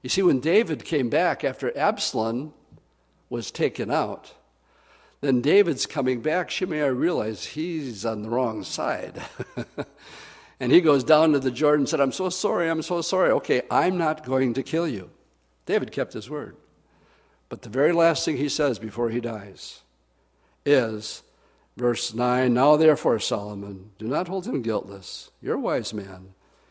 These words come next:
You know what you ought to do, but bring his hair, gray hair down to the grave with blood."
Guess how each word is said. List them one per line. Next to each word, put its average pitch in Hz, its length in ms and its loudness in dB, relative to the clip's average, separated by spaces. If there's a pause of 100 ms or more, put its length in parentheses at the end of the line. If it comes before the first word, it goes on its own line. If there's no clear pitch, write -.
(360)
You 131 180 0
know 147 120 6
what 143 140 4
you 131 120 0
ought 127 240 0
to 127 100 -6
do, 127 200 0
but 107 320 -4 (220)
bring 143 280 4
his 131 240 -2
hair, 131 360 -2 (360)
gray 131 200 2
hair 123 180 2
down 120 400 0
to 110 100 -6
the 104 100 -8
grave 113 340 -2
with 104 220 -10
blood." 107 400 -8